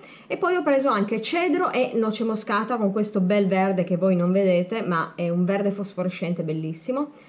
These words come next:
Sempre duecentocinquanta millilitri di prodotto, sempre tre euro. Ottimo, anche questo. Di questa linea qui, con questo, ehm, dispenser schiacciato, ce n'erano tantissimi.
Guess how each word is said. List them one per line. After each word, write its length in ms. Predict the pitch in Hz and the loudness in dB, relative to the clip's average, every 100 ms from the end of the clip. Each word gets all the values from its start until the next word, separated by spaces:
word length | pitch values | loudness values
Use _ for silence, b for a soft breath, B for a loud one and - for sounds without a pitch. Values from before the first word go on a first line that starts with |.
| B B | B B
Sempre 400 | - 320 294 285 | -4 0 0 2
duecentocinquanta 840 | 285 277 254 254 247 226 190 208 | 2 2 -2 -4 -4 -2 -2 0
millilitri 360 | 220 180 180 180 | 0 2 2 0
di 80 | 170 | 0
prodotto, 580 | 180 156 - - 190 196 | -4 -6 -8 -6 -4 -2
sempre 420 | 208 202 202 208 | -2 0 -2 -4
tre 260 | 170 151 | -6 -6
euro. 460 | 120 143 180 185 - - B - | -6 -4 -4 -6 -16 -20 B -4
Ottimo, 600 | 233 - 233 220 226 - | -2 -2 -2 -2 -4 -6
anche 220 | 208 202 208 | -6 -4 0
questo. 400 | 185 180 - 180 B B B | 0 0 -4 -8 B B B
Di 160 | 202 - | -2 0
questa 320 | 392 - 339 | 0 0 0
linea 300 | 262 247 240 | 2 2 0
qui, 200 | 233 196 | 0 2
con 220 | 196 190 | 2 2
questo, 640 | 214 208 - 214 208 208 | 0 -2 -2 0 2 2
ehm, 920 | - 190 185 175 175 170 165 160 160 165 | 0 0 2 0 0 -2 -6 -6 -8 -2
dispenser 680 | 190 208 - 247 247 208 | 0 0 0 0 0 -2
schiacciato, 560 | 185 - 247 254 285 294 | -4 -6 -6 -4 -4 -4
ce 140 | - | 0
n'erano 400 | 214 226 247 240 | 0 0 0 -2
tantissimi. 800 | 226 202 196 202 185 - 185 175 | -2 -2 0 0 -2 -2 -2 -2